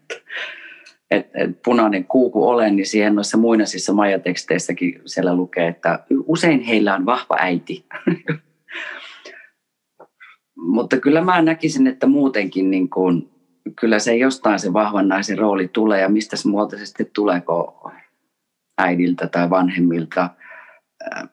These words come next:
tai niistä elämäntilanteista. Että jos, jos lapsi onkin, ottaa jo vahvan roolin lapsena,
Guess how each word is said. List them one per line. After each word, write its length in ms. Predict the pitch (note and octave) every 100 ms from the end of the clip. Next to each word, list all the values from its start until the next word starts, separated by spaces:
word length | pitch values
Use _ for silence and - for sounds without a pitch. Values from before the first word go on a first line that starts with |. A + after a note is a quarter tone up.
| _ _ _ _ _ _ G2 -
tai 200 | A#2 A2+
niistä 380 | G#2+ G#2+ - G#2
elämäntilanteista. 1120 | A2 G#2 G2+ C3+ B2 F#2+ F2+ F2 F#2 - F#2+
Että 180 | F#2+ A2
jos, 160 | G2+
jos 340 | F#2 A2 - -
lapsi 600 | - A2+ A2 - G#2 G2 E2+ -
onkin, 680 | - G#2+ - G#2 F#2+ F#2 _ _ _ _ - -
ottaa 420 | A2 A2+ - G2+
jo 140 | F#2
vahvan 400 | F#2 F#2+ - F2+
roolin 540 | F2 F#2+ F2+ F2 F2 -
lapsena, 680 | D#2+ G2+ F#2+ - F2 E2 D#2